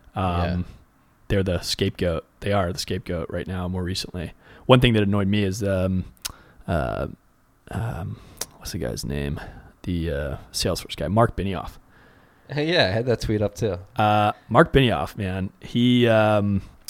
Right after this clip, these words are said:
Speaker 1: uh, talking shit, calling out Facebook. Um, yet they suck down, Salesforce sucks down a ton of data.
Speaker 2: Pot meet kettle.
Speaker 1: Yeah, pot meet kettle.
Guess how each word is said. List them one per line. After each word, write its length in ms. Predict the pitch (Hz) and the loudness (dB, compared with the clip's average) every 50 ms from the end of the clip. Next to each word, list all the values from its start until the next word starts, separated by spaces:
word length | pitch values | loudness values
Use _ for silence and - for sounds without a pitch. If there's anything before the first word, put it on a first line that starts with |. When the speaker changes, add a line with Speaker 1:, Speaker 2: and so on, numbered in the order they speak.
| - - _ _ _ _ - - | -16 -16 _ _ _ _ -10 -8
Speaker 1:
uh, 400 | 82 76 - - - - - - - _ _ _ _ _ _ _ _ _ _ _ _ _ _ _ _ _ _ _ _ _ _ _ _ _ _ _ _ _ _ _ _ _ | -8 -6 -6 -8 -8 -10 -10 -12 -16 _ _ _ _ _ _ _ _ _ _ _ _ _ _ _ _ _ _ _ _ _ _ _ _ _ _ _ _ _ _ _ _ _
talking 260 | - - 131 131 135 113 | 2 4 4 4 4 2
shit, 460 | - - 113 104 101 107 - - - | 0 2 2 4 2 2 -2 -4 2
calling 220 | - 123 123 123 | 4 4 6 6
out 160 | 117 117 - | 4 2 2
Facebook. 500 | - 101 92 90 - - 92 90 85 - - - - - - _ _ _ _ _ _ _ _ _ _ _ _ _ _ - | 0 -2 -2 -2 -2 -2 -2 -2 -2 -2 -4 -16 -20 -20 -20 _ _ _ _ _ _ _ _ _ _ _ _ _ _ -4
Um, 640 | - 104 95 95 92 92 92 92 92 92 92 95 - - - _ _ _ _ _ _ - | -2 0 2 2 2 2 2 2 2 0 0 -2 -4 -6 -18 _ _ _ _ _ _ 0
yet 200 | - 104 113 - | 0 0 4 6
they 120 | 131 170 | 6 6
suck 280 | - - 135 101 - - | 8 6 2 2 2 0
down, 440 | 104 107 104 92 78 64 64 - | 0 0 0 0 -2 -4 -6 -8
Salesforce 560 | - - - 127 143 160 - - - - - - | -8 -2 4 6 6 6 4 2 -4 -4 -4 -4
sucks 260 | - 110 98 - - | -4 -4 -4 -6 -4
down 200 | - 110 92 69 | -4 -4 -4 -4
a 60 | 73 | -6
ton 540 | - - - - - - 95 87 62 - - - - _ - | -4 -4 -4 -4 -2 -4 -4 -4 -6 -10 -14 -20 -20 _ -16
of 140 | 104 101 - | -14 -10 -8
data. 340 | 78 80 - - - - - - - _ | -6 -6 -6 -8 -10 -16 -20 -20 -18 _
Speaker 2:
Pot 280 | - - 104 110 113 - | -4 -2 -2 -2 -2 0
meet 180 | 127 139 - - | -2 -4 -4 -2
kettle. 340 | - 107 127 - - - - - - | -2 -2 0 0 -2 -4 -4 -14 -10
Speaker 1:
Yeah, 340 | - - 98 113 - - - - - - - | -4 -2 0 0 0 -2 -4 -18 -20 -16 -2
pot 200 | - - 113 104 | 2 2 2 2
meet 140 | 123 120 101 | 2 -2 -4
kettle. 440 | - - 101 - - - - - - | -2 -4 -4 -2 -4 -6 -8 -14 -20